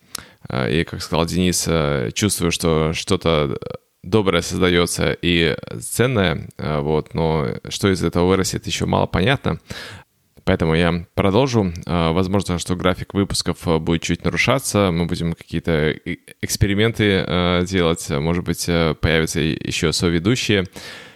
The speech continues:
Ну, я думаю, что так же, как, э, для меня важно поддерживать связь, так и для тебя будет приятно, если выпуски будут, э, выходить, э, может быть, э, чуть реже, может, не так чётко каждую субботу, но, тем не менее, мы продолжим общение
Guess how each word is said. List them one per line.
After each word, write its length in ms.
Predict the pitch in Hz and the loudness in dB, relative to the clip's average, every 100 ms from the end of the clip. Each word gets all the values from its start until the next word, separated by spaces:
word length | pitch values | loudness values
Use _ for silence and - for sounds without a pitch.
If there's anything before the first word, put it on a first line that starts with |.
| _ _ _ _ | _ _ _ _
Ну, 140 | - 104 | 0 4
я 160 | 95 | 4
думаю, 240 | 92 95 85 | 4 2 2
что 220 | - 87 | 0 0
так 180 | - 87 | 0 0
же, 120 | 90 | -2
как, 280 | 85 - - | -4 -6 -2
э, 240 | 80 76 | -2 0
для 140 | 80 | -2
меня 200 | 85 87 | 0 2
важно 240 | 85 85 82 | 2 0 0
поддерживать 400 | 87 85 82 80 | -2 0 0 0
связь, 300 | - 95 101 | 0 0 0
так 280 | 80 78 - | -4 -4 -2
и 140 | 85 | -2
для 120 | 78 | -2
тебя 200 | - 90 | 0 0
будет 180 | 87 85 | 2 0
приятно, 380 | - 85 92 82 | 2 2 2 0
если 240 | 80 - | -2 0
выпуски 380 | 85 - - - | 0 0 -2 0
будут, 300 | 82 87 - | 2 0 2
э, 100 | 82 | 0
выходить, 500 | 73 - 85 87 - 82 | 0 0 0 0 0 0
э, 240 | 80 78 | 2 2
может 260 | 76 85 82 | 2 0 0
быть, 220 | 82 - | -2 0
э, 160 | 76 | 0
чуть 260 | 76 90 - | 2 -2 0
реже, 360 | 92 101 92 80 - - - - - | 2 2 0 -2 -8 -14 -14 -16 -14
может, 300 | - 95 90 | -2 -2 0
не 80 | 92 | -2
так 180 | 82 78 | 0 -2
чётко 540 | - - - 73 73 - | -2 -2 0 0 0 0
каждую 300 | 82 73 73 | -2 0 0
субботу, 420 | - 110 151 101 | 2 2 2 2
но, 240 | 87 101 | 4 2
тем 220 | 90 - | 2 2
не 80 | 92 | 2
менее, 340 | 85 85 85 73 | 4 4 2 2
мы 160 | 78 | 2
продолжим 480 | 76 - 80 85 73 - - | 2 2 2 2 -2 -6 -8
общение 600 | - 76 - 87 82 76 | -4 -2 0 2 2 -2